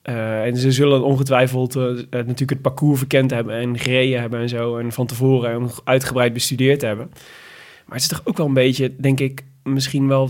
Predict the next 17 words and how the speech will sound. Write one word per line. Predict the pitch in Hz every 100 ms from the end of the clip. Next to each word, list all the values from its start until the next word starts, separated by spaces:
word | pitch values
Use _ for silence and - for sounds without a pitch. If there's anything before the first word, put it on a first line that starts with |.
| 135
wel | 139 135
meespeelt | 135 135 143 139 135
dat | 139 135
hij |
als | 135
eerste | 156 165 156
startte. | - 127 107 113 - _ _ - - _
Dus | 131
dat | 120 127
je, | 135 123 113 -
dat | 139 131
je | 131
dan | 127 127
ook | 131 131
niet | 147 143
je | 131 -
teamgenoten | - 165 156 143 127 127 127 120